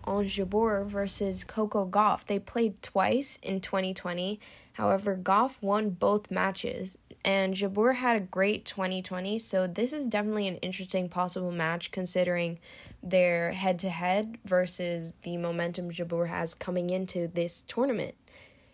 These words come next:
And next up, we have our picks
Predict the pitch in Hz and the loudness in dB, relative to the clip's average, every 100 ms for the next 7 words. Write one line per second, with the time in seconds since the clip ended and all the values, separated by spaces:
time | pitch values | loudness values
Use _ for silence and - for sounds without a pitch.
0 | _ _ - 202 196 190 202 214 220 - | _ _ 0 2 2 0 -2 0 0 -2
1 | - - 196 202 - - 208 196 202 190 | -6 -4 -2 -2 -6 -14 -8 -6 -6 -4
2 | 180 175 170 - - 185 185 175 170 - | -2 -2 -4 -10 -6 0 2 0 -2 -4
3 | 320 339 - - | -2 -2 -2 -4